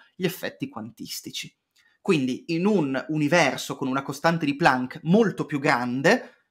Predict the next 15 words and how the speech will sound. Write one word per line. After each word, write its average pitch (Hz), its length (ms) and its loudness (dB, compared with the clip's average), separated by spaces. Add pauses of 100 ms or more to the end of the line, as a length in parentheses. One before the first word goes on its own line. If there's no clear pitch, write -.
gli 165 100 0
effetti 196 340 4
quantistici 165 600 0
sarebbero 143 480 -2
visibili 135 520 -2
a 131 60 -4
scale 139 320 -4
molto 131 360 -4
più 131 140 -16
grandi 127 540 0
o 98 280 -14
in 147 140 -6
molti 123 320 -6
più 131 140 -16
sistemi. - 600 -16